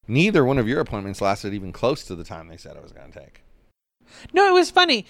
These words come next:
Speaker 2: I had two, when I had to get, I had to get a root canal and then two appointments for the crown. They said two hours for the first one, two hours for the second one, and twenty minutes for the third one. And it was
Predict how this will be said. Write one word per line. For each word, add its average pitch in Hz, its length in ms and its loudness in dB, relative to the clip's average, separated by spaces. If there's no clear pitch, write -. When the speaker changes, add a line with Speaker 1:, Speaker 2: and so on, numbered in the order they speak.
Speaker 2:
I 269 120 4
had 277 260 6
two, 302 260 6
when 269 140 6
I 269 80 4
had 285 180 4
to 285 60 -2
get, 254 180 4
I 233 80 6
had 240 140 6
to 240 60 0
get 226 80 4
a 214 60 6
root 247 180 0
canal 277 360 6
and 240 100 0
then 226 120 0
two 254 180 -2
appointments 240 360 -2
for 220 60 -10
the 226 80 -2
crown. 226 440 2
They 240 140 6
said 233 260 2
two 277 200 2
hours 262 460 6
for 277 100 -2
the 277 80 0
first 233 240 0
one, 233 160 -2
two 247 180 2
hours 240 260 6
for 254 80 -4
the 240 80 -2
second 233 280 0
one, 247 220 2
and 202 200 -4
twenty 233 300 2
minutes 226 280 0
for 220 60 -4
the 202 100 -2
third 202 240 0
one. 254 260 2
And 233 140 4
it 247 120 4
was 220 340 4